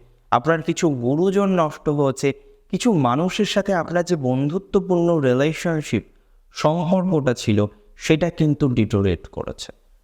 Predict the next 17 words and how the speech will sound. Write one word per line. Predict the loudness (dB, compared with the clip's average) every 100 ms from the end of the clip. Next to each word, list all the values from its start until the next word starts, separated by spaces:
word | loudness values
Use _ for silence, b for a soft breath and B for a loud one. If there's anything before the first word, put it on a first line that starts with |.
| _ -4
But | -4 -2
আমার | 0 2 0 2
মনে | 2 2 0
হয় | 0 0 -2 0
তুলা | 0 0
রাশির | -2 -4 -4
জাতক | 0 0 0 0
জাতিকাদের | 0 0 -2 0 0 -2
এই | 0 0 2
জায়গা | 0 0 0
থেকে | -2 -6 -4 -6 b b b
কিছুটা | -4 0 -2 -4 -2
এনহ্যান্সমেন্ট | 0 0 0 -2 0 0 2
আমরা | 2 2
এক্সপেক্ট | 0 -2 -8 -6
করতে | -10 -6 -2
পারবো। | 0 0 0 -2